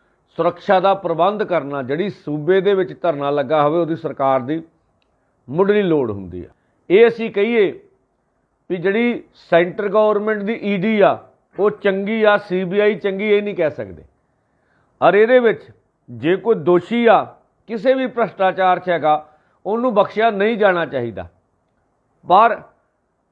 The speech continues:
ਵਿਰੋਧੀ ਧਿਰਾਂ ਨਾਲ, ਦੇਸ਼ ਦੀ ਵਿਰੋਧੀ ਧਿਰਾਂ, ਭਾਵੇਂ ਇਹਨਾਂ ਦੀ ਆਪੋ 'ਚੋਂ ਦੀ ਕੋਈ ਲੜਾਈ ਨਹੀਂ ਹੈਗੀ। ਜੇ ਅਸੀਂ ਕਹੀਏ ਵੀ ਕਾਂਗਰਸ ਆ,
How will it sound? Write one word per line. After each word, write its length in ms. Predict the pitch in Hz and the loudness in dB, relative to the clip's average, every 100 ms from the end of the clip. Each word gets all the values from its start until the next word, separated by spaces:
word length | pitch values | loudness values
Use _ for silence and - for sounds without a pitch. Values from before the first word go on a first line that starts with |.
| - | -18
ਵਿਰੋਧੀ 600 | 110 127 180 185 185 269 | -8 0 0 0 -4 -4
ਧਿਰਾਂ 340 | 262 247 196 175 | 2 2 4 2
ਨਾਲ, 160 | 175 | -2
ਦੇਸ਼ 280 | 160 170 127 | -2 -4 -4
ਦੀ 120 | 160 | -6
ਵਿਰੋਧੀ 380 | 175 170 180 202 | -4 -2 -4 -4
ਧਿਰਾਂ, 380 | 170 151 135 147 - _ _ _ _ _ | -4 -2 -2 -6 -14 _ _ _ _ _
ਭਾਵੇਂ 400 | - 175 185 220 | 0 2 2 0
ਇਹਨਾਂ 300 | 214 226 247 | -2 0 0
ਦੀ 160 | 233 247 | 2 4
ਆਪੋ 340 | 220 214 254 | 2 2 -2
'ਚੋਂ 200 | 247 233 | 0 0
ਦੀ 140 | 220 247 | -2 -4
ਕੋਈ 240 | 202 254 | -2 0
ਲੜਾਈ 320 | 247 226 202 | 2 4 2
ਨਹੀਂ 140 | 190 170 | -2 -6
ਹੈਗੀ। 240 | 131 101 85 101 | -8 -12 -18 -12
ਜੇ 220 | 113 180 | -4 -4
ਅਸੀਂ 200 | 156 196 | -4 -6
ਕਹੀਏ 480 | 190 208 196 156 - _ _ _ _ _ _ | -4 0 2 0 -4 _ _ _ _ _ _
ਵੀ 80 | 175 | -8
ਕਾਂਗਰਸ 640 | 175 185 180 185 190 - | 0 2 2 0 -4 -2
ਆ, 440 | 175 165 170 180 | 0 2 2 0